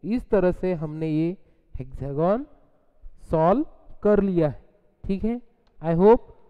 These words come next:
आपको समझ में आ रहा है। अब B का भी वैसे ही कर लेते हैं।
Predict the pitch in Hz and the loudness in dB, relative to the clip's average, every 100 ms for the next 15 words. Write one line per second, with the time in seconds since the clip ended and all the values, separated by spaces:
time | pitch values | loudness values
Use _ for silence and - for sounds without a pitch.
0 | - 151 151 - 208 240 - - 156 170 | -10 -6 -6 2 4 4 0 -4 -2 0
1 | 185 202 - 151 180 196 180 196 196 226 | -2 -6 -4 -2 2 2 2 0 0 -4
2 | - _ _ _ _ _ - - _ _ | -8 _ _ _ _ _ -20 -20 _ _
3 | _ _ - - - 220 185 170 190 214 | _ _ -20 -20 2 2 4 2 6 6
4 | 208 240 202 180 202 208 202 196 202 202 | 6 6 4 4 4 2 2 2 2 2
5 | 202 208 | 0 0